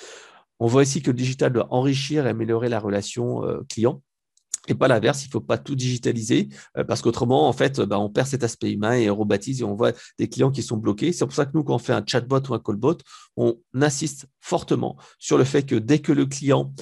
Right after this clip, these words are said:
euh, est bloqué, il faut passer à un agent. Par exemple, quand on fait un callbot là, pour Enedis, eh ben, tout simplement, on sait qu'il y a que dès qu'il y a deux fois des incompréhensions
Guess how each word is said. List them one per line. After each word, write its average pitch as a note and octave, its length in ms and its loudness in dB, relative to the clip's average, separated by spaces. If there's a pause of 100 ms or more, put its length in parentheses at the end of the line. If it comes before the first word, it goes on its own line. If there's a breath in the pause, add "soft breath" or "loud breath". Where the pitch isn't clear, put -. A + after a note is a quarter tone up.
(220 loud breath)
euh, D3+ 120 -4
est B2+ 100 2
bloqué, C#3 520 4
il D#3 140 -2
faut E3+ 320 4
passer C3 560 0
à B2 80 2
un A#2 80 0
agent. G2+ 220 -4
Par A2 140 -6
exemple, C#3 220 0
quand C3+ 100 0
on B2 40 2
fait A#2+ 140 0
un A#2 40 0
callbot B2 400 -2
là, - 80 0
pour G#2+ 220 -4
Enedis, G2+ 400 -2 (480 loud breath)
eh A2+ 120 2
ben, A#2+ 160 4
tout A#2+ 140 -8
simplement, B2 400 2
on D#3 60 0
sait D3 180 0
qu'il A#2 180 0
y A#2 100 0
a A2+ 60 4
que A2 120 -6
dès G#2 320 4
qu'il F3 100 -4
y A2+ 40 6
a G#2 40 -2
deux A#2 220 0
fois D#3+ 440 -4
des A2+ 160 -2
incompréhensions A#2 720 -2